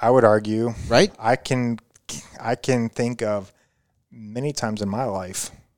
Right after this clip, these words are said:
Speaker 1: my needs weren't met. Did I turn to violence? No. Now, there's two ways we can go with that.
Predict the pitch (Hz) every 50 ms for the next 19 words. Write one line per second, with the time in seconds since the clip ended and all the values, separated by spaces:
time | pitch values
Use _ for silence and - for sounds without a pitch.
0 | _ _ - 107 104 107 110 110 107 104 104 101 101 104 101 98 - 104 107 -
1 | - - _ - _ _ _ _ _ _ _ _ - 107 98 101 101 - 123 117
2 | 120 120 120 123 127 135 139 143 151 143 - - - - _ _ _ _ _ _
3 | _ _ _ _ _ _ _ _ _ _ _ _ _ _ _ _ - 139 123 110
4 | - - - _ _ _ _ _ _ _ _ _ _ _ _ _ _ _ _ _
5 | _ _ _ _ _ _ _ 120 110 101 95 95 98 110 104 - - - 139 135
6 | 139 127 117 117 120 117 120 120 120 113 104 98 - - 85 - - - -